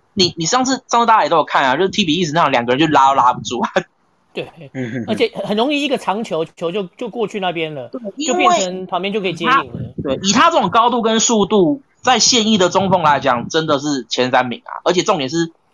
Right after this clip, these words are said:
Speaker 1: 他才二十七岁，因为他太早成名了。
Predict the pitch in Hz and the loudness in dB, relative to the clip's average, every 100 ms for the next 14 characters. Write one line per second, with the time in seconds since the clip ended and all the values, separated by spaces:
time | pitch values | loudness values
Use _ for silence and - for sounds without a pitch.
0 | _ - 185 190 123 - 160 117 - 123 | _ -4 -2 -2 -2 -2 -2 -2 -4 -6
1 | 127 123 98 87 _ _ _ - 214 254 | -8 -8 -8 -10 _ _ _ -8 -2 0
2 | 247 - 196 151 123 - 127 135 110 107 | 0 0 0 0 -2 -4 -8 -8 -10 -12
3 | 98 | -14